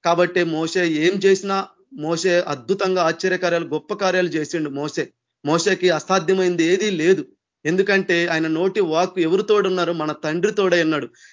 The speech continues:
ఇలాగే ఈ దినం కూడా నువ్వు మోషేలాగా తీర్మానించుకొని, మోషే కలిగిన నిబంధన తండ్రి పట్ల నువ్వు ఆ నిబంధన కలిగి, ఆయన నోటి వాక్కు నీకు తోడుగా, నీకు సహాయముగా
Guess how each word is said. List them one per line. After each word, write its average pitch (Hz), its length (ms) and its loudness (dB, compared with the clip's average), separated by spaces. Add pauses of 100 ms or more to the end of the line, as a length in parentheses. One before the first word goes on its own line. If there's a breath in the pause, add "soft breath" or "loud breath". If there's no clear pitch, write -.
(200 soft breath)
ఇలాగే 165 400 2
ఈ 165 240 -4
దినం 175 340 2
కూడా 180 180 2
నువ్వు 165 220 0
మోషేలాగా 165 640 -2
తీర్మానించుకొని, 165 1000 -2 (800)
మోషే 170 400 2
కలిగిన 175 340 2
నిబంధన 165 480 0
తండ్రి 165 380 -4
పట్ల 156 440 -4 (440 soft breath)
నువ్వు 170 320 2
ఆ 170 120 2
నిబంధన 170 440 0
కలిగి, 160 500 0 (240 loud breath)
ఆయన 147 220 0
నోటి 170 420 0
వాక్కు 175 380 2
నీకు 165 300 0
తోడుగా, 170 680 0
నీకు 165 220 -2
సహాయముగా 165 760 0